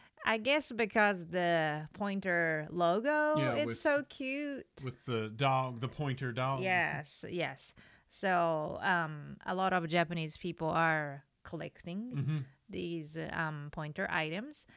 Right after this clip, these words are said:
Speaker 1: So when we went there, the, I can't pronounce her name. Uh,
Speaker 2: Andrina?
Speaker 1: Andrina
Speaker 2: Belcher.
Speaker 1: Belcher.
Speaker 2: Yeah.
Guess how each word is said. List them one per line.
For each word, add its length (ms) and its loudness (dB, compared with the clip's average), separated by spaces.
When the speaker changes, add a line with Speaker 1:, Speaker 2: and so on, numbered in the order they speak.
Speaker 1:
So 480 2
when 220 0
we 120 0
went 340 2
there, 420 6
the, 320 4
I 120 0
can't 360 -4
pronounce 420 -6
her 140 -4
name. 360 -10
Uh, 280 -2
Speaker 2:
Andrina? 640 2
Speaker 1:
Andrina 800 -2
Speaker 2:
Belcher. 460 0
Speaker 1:
Belcher. 540 -2
Speaker 2:
Yeah. 140 -2